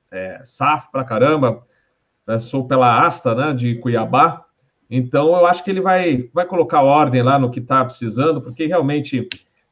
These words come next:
é, houve problemas aí da, de aviões, eram pra ter dez, só tem quatro, ah, outros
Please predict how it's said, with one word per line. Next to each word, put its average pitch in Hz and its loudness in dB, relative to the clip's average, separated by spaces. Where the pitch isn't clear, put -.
é, 123 6
houve 135 2
problemas 127 2
aí 123 0
da, 107 -4
de 117 -10
aviões, 127 0
eram 113 -4
pra 110 -4
ter 117 -6
dez, 135 0
só 107 -8
tem 107 -10
quatro, 151 0
ah, 110 2
outros 113 -6